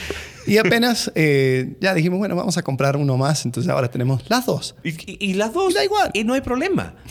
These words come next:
Speaker 2: Entonces, <laughs> eh, pero creo que, que es, es muy bueno, eh, hablar de eso. Es, es muy bueno poder, eh, hablar de que no hay versión diabólica o no diabólica.
Speaker 1: Ujú.
Speaker 2: Ahora,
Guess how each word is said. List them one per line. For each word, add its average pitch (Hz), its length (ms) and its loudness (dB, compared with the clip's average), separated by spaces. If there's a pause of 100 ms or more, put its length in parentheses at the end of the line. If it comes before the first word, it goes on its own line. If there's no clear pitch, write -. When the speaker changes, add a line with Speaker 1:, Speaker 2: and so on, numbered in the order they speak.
(360)
Speaker 2:
Entonces, 180 580 0 (160)
<laughs> - 140 -14
eh, - 240 -10 (340)
pero 147 220 2
creo 202 180 2
que, 185 140 -8
que 175 100 -2
es, 175 220 -6
es 151 120 -2
muy 170 200 -2
bueno, 156 480 -2 (100)
eh, - 260 -10
hablar 107 280 0
de 104 100 0
eso. 87 220 -6 (1700)
Es, 127 180 -2
es 143 80 0
muy 160 140 2
bueno 160 300 -2
poder, 139 460 0 (100)
eh, - 340 -18 (260)
hablar 131 340 2
de 135 120 -4
que 123 280 -2
no 117 160 -2
hay 147 120 0
versión 113 420 -4
diabólica 104 640 -2
o 95 80 -4
no 92 160 -4
diabólica. 127 600 0
Speaker 1:
Ujú. - 80 -12 (180)
Speaker 2:
Ahora, 92 420 -4